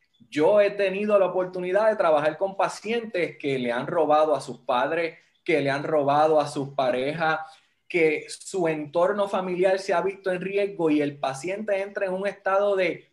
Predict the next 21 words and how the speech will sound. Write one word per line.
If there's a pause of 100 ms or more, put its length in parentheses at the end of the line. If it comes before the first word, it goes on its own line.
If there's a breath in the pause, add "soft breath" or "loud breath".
pensamiento
completamente
irracional.
No
hay
sentido
de
lógica,
no
hay
ningún
tipo
de
juicio
en
la
conducta
de
esta
persona
porque